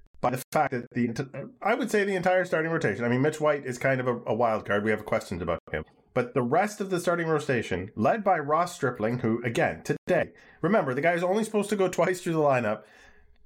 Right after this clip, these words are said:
six and a third innings, four hits, one earned run on a, on a home run by, uh,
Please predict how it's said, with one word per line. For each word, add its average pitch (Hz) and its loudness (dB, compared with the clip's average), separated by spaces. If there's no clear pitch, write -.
six - -2
and 220 4
a 208 4
third 196 2
innings, 147 0
four 175 2
hits, 165 -2
one 143 2
earned 156 2
run 139 4
on 131 2
a, 127 2
on 123 2
a 123 2
home 131 2
run 127 2
by, 113 2
uh, 101 2